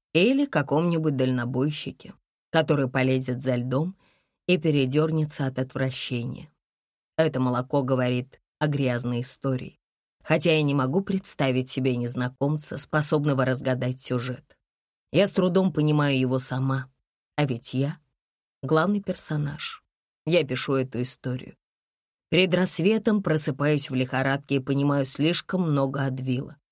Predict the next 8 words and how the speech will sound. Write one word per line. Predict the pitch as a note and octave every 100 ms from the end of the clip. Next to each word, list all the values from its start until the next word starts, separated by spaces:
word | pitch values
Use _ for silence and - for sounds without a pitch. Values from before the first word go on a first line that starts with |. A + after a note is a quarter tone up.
| _ _ _
Чувствую, | - F#3 F3+ - C#3 C3+ C3
как | C3+ C3
капсулы | - C#3+ D3 - C3+ C3 C3
царапают | - C#3 C3+ C#3 C#3 B2+ B2
и | C3
скребут | - C3 B2+ B2+ B2+
горло. | - B2+ B2 - - _ _ _ _ _ _
Адвил — | C#3+ B2+ B2 C#3 G#3+